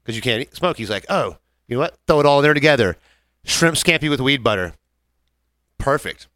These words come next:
He's made it before. Works out great. I'm cooking this for him today. A little hurry. They had a ride coming.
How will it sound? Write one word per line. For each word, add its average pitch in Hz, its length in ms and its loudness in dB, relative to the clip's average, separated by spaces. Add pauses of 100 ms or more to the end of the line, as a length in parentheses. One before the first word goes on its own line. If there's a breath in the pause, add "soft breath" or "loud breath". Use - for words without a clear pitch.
(180)
He's 131 140 -8
made 135 140 0
it 127 40 -4
before. 156 420 -2 (160)
Works 117 220 -4
out 113 160 0
great. 117 260 -2 (360 soft breath)
I'm 113 140 0
cooking 135 260 0
this 113 140 -2
for 110 120 0
him 123 160 0
today. 95 300 -2 (1000 soft breath)
A - 40 -20 (160)
little 120 160 -4
hurry. 135 280 0 (220)
They 98 60 -10
had 98 100 -6
a - 20 -8
ride 110 280 -2
coming. 82 200 -8